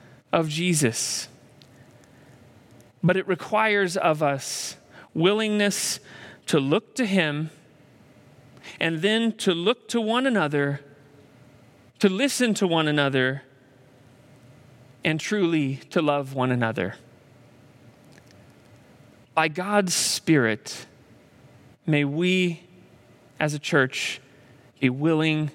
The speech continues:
to head in that direction. Please bow your heads and join me in a closing word of prayer. God, you are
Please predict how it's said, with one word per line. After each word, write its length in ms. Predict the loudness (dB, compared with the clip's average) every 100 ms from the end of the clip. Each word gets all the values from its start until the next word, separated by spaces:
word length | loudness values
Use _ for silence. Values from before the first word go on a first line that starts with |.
| -12 -20 -20 _
to 100 | -2
head 220 | 0 0
in 120 | 0
that 220 | -2 -2 -2
direction. 600 | 0 0 -2 -10 -10 -12 -16 -20 -20 -20 -20 -20 -20 -20 -20 -20 -20 -20 -20 -20 -20 -20 -20 -20 -20 -20 -20 -20 -20 -20 -20 -20 -20 -20 -20 _
Please 200 | 0 0
bow 140 | 0
your 160 | 0 2
heads 540 | 2 2 -2 -6 -8 -12 -18 -4
and 140 | 0 2
join 240 | 2 2
me 100 | 2
in 80 | 0
a 60 |
closing 460 | 0 0 0 0 0
word 160 | 0 0
of 160 | -4
prayer. 340 | -2 -2 -2 -6 -16 -20 -20 -20 -20 -20 -20 -20 -20 -20 -20 -20 -20 -20 -20 -20 -20 -20 -20 -20 -20 -20 -20 -20 -20 -20 -20 -20 -20 -20 -20 -20 -20 -20 -20 _
God, 260 | 0 0 -2
you 500 | -4 -2 2 2 0 -2 -18 -20 -20 -20 -20 -20 -20 -20 -20 -20 -20 -8
are 300 | 0 0 0